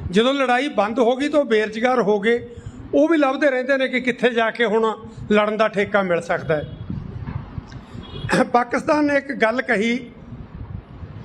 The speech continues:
ਕਿ ਇਸ ਗੱਲ ਦੀ ਪੜਤਾਲ ਕਰਾਓ ਨਿਰਪੱਖ, ਸਾਡਾ ਇਹਦੇ 'ਚ ਕੋਈ ਹੱਥ ਨਹੀਂ, ਜਾਂਚ ਕਰਾ ਲਓ, ਸਾਡਾ ਹੱਥ ਸਾਬਤ ਹੋ ਜੇ, ਅਸੀਂ ਜਾਣੀ ਉਹ ਭੁਗਤਣ ਨੂੰ ਤਿਆਰ ਹਾਂ।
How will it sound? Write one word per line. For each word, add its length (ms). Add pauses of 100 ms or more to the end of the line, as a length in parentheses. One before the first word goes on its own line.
(400)
ਕਿ 100
ਇਸ 160
ਗੱਲ 180
ਦੀ 120
ਪੜਤਾਲ 480
ਕਰਾਓ 340
ਨਿਰਪੱਖ, 540 (960)
ਸਾਡਾ 400
ਇਹਦੇ 180
'ਚ 60
ਕੋਈ 240
ਹੱਥ 260
ਨਹੀਂ, 200
ਜਾਂਚ 380
ਕਰਾ 280
ਲਓ, 340 (400)
ਸਾਡਾ 480
ਹੱਥ 280
ਸਾਬਤ 420
ਹੋ 180
ਜੇ, 200 (760)
ਅਸੀਂ 280
ਜਾਣੀ 260
ਉਹ 260
ਭੁਗਤਣ 380
ਨੂੰ 120
ਤਿਆਰ 340
ਹਾਂ। 160